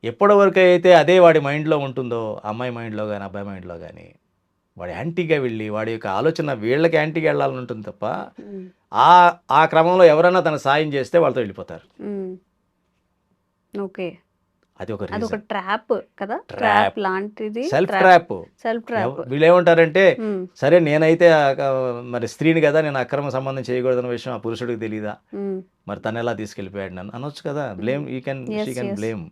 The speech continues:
Speaker 1: కానీ
Speaker 2: మ్మ్.
Speaker 1: actually ఎక్కడ జరిగింది? దాని
Speaker 2: మ్మ్.
Speaker 1: సెల్ఫ్ ట్రాప్ అది.
Speaker 2: మ్మ్.
Speaker 1: అతను ఎవరో ట్రాప్ చేయడానంటే చేస్తాడు న్యాచురల్గా. ఎందుకంటే అది అతను పురుషుడు కాబట్టి వాడికి ఎటువంటి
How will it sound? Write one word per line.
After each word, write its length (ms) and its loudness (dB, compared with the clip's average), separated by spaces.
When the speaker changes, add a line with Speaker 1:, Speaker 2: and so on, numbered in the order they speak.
Speaker 1:
కానీ 180 -6
Speaker 2:
మ్మ్. 80 -4
Speaker 1:
actually 280 -4
ఎక్కడ 200 -2
జరిగింది? 500 -2
దాని 140 -6
Speaker 2:
మ్మ్. 100 -14
Speaker 1:
సెల్ఫ్ 240 0
ట్రాప్ 280 0
అది. 220 -12
Speaker 2:
మ్మ్. 240 -10
Speaker 1:
అతను 180 -8
ఎవరో 140 0
ట్రాప్ 340 -2
చేయడానంటే 400 -2
చేస్తాడు 480 -2
న్యాచురల్గా. 580 -8
ఎందుకంటే 720 -2
అది 260 -4
అతను 640 -2
పురుషుడు 340 -4
కాబట్టి 360 4
వాడికి 320 4
ఎటువంటి 360 -2